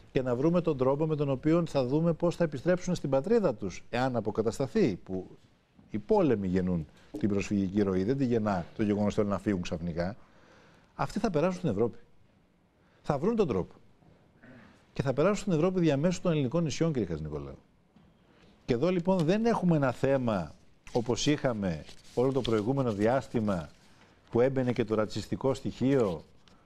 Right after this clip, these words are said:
ε, με τους, ε, ε, κακούς Αλβανούς, οι οποίοι φταίγαν για όλα, ή τους κακούς Πακιστανούς. Εδώ οι άνθρωποι αυτοί που έρχονται, και είναι το στοιχείο το διαφορετικό, είναι υψηλής μορφωτικ-, υψηλού μορφωτικού επίπεδου. Έρχονται με τα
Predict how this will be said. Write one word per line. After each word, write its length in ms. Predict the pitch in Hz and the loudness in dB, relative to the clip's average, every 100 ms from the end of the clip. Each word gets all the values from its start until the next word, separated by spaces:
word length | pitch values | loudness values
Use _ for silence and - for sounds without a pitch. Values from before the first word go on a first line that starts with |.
| _ - | _ -4
ε, 800 | 101 101 95 90 85 82 80 80 | 0 0 0 0 -2 -2 -4 -6
με 140 | 95 | -6
τους, 320 | 92 101 - | -4 -4 -4
ε, 480 | 104 101 90 85 78 73 - - - _ | -2 0 -2 -2 -6 -10 -16 -20 -20 _
ε, 200 | - 90 | -6 -6
κακούς 460 | 85 104 - 135 - | -4 -4 -2 -2 0
Αλβανούς, 920 | 117 104 95 123 131 92 - - - - - - | 0 0 0 0 0 -2 -8 -14 -16 -20 -20 -10
οι 100 | - | -2
οποίοι 240 | 101 90 120 | -2 0 -2
φταίγαν 320 | - 123 120 | 0 0 0
για 200 | 98 92 | 0 2
όλα, 220 | 123 123 | 2 0
ή 40 | 110 | -2
τους 100 | 101 | -2
κακούς 340 | 110 - 131 | -2 -2 -4
Πακιστανούς. 580 | 117 107 98 95 92 101 | -4 -4 -4 -4 -2 -2
Εδώ 140 | 123 | 0
οι 80 | 151 | 2
άνθρωποι 300 | 160 175 147 | 0 0 0
αυτοί 200 | 120 143 | 0 0
που 120 | 120 | 2
έρχονται, 420 | 110 - 82 90 - - _ _ _ | 0 0 -4 -4 -6 -20 _ _ _
και 120 | - | -2
είναι 120 | 127 117 | -2 0
το 240 | 107 98 - - | -2 -2 -8 -20
στοιχείο 400 | - - 87 131 | -10 -8 -2 0
το 80 | 110 | 2
διαφορετικό, 720 | 98 90 92 82 85 85 80 - _ _ _ _ _ _ | 0 0 -2 -4 -4 -4 -4 -10 _ _ _ _ _ _
είναι 220 | 135 160 | -2 2
υψηλής 400 | 175 - 113 170 | 0 0 2 2
μορφωτικ-, 420 | 180 123 101 85 101 | 2 0 -4 -4 -8
υψηλού 320 | 104 120 156 | -4 0 2
μορφωτικού 400 | 185 123 90 90 | 2 -2 -4 -4
επίπεδου. 440 | 76 71 73 71 - _ _ _ _ _ _ | -6 -6 -10 -10 -20 _ _ _ _ _ _
Έρχονται 360 | - 147 165 147 | -2 0 0 0
με 120 | 135 | 0
τα 500 | 120 110 98 90 | 0 2 2 0